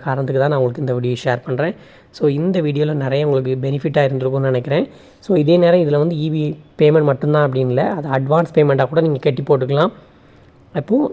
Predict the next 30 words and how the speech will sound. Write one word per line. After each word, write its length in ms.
இந்த 240
வீடியோ 280
வந்து 160
ரொம்ப 200
யூஸ்ஃபுல்லாக 380
இருக்கும்னு 300
நினைக்கிறேன். 340
So, 300
மறக்காம 320
நீங்க 180
ட்ரை 320
பண்ணுங்க. 380
உங்க 280
பேரண்ட்ஸும் 540
சரி, 180
உங்களோட 320
டயத்தை 380
நீங்க 120
மிச்சப்படுத்துங்க. 840
ஆன்லைனில் 440
நீங்களே 340
பேமெண்ட் 320
கட்டுங்க. 360
Thank 300
you 100
friends, 200
thank 220
you 100
for 120
watching. 320